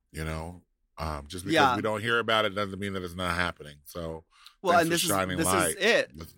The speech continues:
Speaker 2: Yeah,
Speaker 1: is
Speaker 2: this is
Speaker 1: it.
Speaker 2: it. Let's shine, like, we are, we're, we're making it known.
Speaker 1: Yeah,
Speaker 2: So
Speaker 1: absolutely.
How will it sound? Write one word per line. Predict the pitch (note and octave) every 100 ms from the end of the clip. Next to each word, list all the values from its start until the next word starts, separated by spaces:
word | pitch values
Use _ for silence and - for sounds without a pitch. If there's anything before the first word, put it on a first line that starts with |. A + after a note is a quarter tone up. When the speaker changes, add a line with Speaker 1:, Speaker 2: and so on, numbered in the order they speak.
| D#3
Speaker 2:
Yeah, | D#3+
Speaker 1:
is | D3+
Speaker 2:
this | F#3
is | -
Speaker 1:
it. | G3+
Speaker 2:
it. | C#3+
Let's | C#3
shine, | - D3+ C#3
like, | C#3 C3
we | C3 D3
are, | B2+ C3+ C3+ C3+ C3 - _ B2+
we're, | C#3 C3 - -
we're | C3+ B2+
making | A#2+ C3+ C#3+ C#3+
it | C#3
known. | D3+ E3 G#2 A2 - _ _
Speaker 1:
Yeah, | F2 F#2 C#2+
Speaker 2:
So | - A#3+
Speaker 1:
absolutely. | F#2 - G#2 G2 F2 D#2+